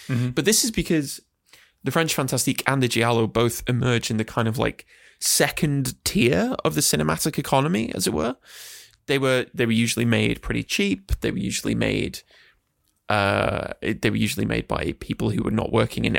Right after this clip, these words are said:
Speaker 2: other realms of, of filmmaking. Um, they were often made, uh, to be kind of, like, cut up. There is, there is, as you like to call it, a lot of nose to tail editing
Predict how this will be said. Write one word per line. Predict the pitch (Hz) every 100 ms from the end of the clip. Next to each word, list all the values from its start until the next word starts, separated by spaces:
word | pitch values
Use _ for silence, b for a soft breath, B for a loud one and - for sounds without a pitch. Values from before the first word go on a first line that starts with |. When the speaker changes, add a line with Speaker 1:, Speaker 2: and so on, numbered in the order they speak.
| -
Speaker 2:
other | 113 117 113 -
realms | - 113 113 117
of, | 117 - -
of | -
filmmaking. | - 170 185 185 185 180 185 B B B B -
Um, | 110 107 110 107 - -
they | 170 110
were | 110 113 113 110
often | - 117 117 110
made, | 110 110 104 - b b b b _ _ -
uh, | 110 107 107 - - _ _ _ _ _ _ _ _ _ _ _ 131
to | -
be | 135 127
kind | - 156
of, | 139
like, | 117 -
cut | - 135 127 -
up. | 120 - _ -
There | - 143
is, | 151 139 B -
there | 165
is, | 185 160
as | - 156
you | 190
like | 175 160
to |
call | 156 160
it, | 151 -
a | 151
lot | 180
of | 170
nose | 151 139 147 139
to | 147
tail | - 127 123 -
editing | 110 120 147 147